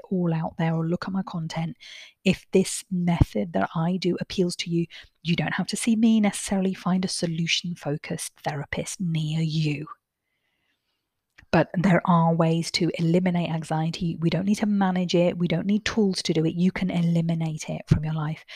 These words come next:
But you need to identify, first of all, what anxiety is and what abnormal levels of anxiety are, and be honest with yourself how much it's affecting your life.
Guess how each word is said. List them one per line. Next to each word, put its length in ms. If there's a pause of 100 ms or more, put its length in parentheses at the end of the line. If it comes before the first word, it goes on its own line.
(300)
But 120
you 100
need 200
to 120
identify, 560
first 360
of 80
all, 120
what 240
anxiety 640
is 160
and 120
what 260
abnormal 840
levels 380
of 100
anxiety 640
are, 200 (560)
and 220
be 140
honest 320
with 120
yourself 320
how 160
much 240
it's 120
affecting 380
your 80
life. 380